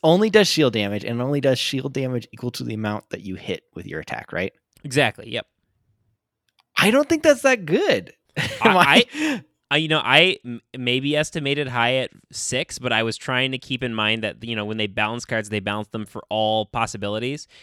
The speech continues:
Speaker 2: If the tie Defender Elite didn't exist, I'd probably put this closer to four.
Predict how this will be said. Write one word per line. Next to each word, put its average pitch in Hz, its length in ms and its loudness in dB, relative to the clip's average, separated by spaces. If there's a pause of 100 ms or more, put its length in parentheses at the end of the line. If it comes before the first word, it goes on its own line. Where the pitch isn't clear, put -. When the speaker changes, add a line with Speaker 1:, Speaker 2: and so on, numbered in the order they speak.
Speaker 2:
If 127 160 -6
the 135 120 -2
tie 147 180 2
Defender 143 280 -2
Elite 120 240 -4
didn't 113 220 -6
exist, 117 380 -6
I'd 101 160 -6 (140)
probably 104 320 -6
put 107 180 -10
this 104 120 -12
closer 101 300 -10
to 98 80 -10
four. 101 380 -10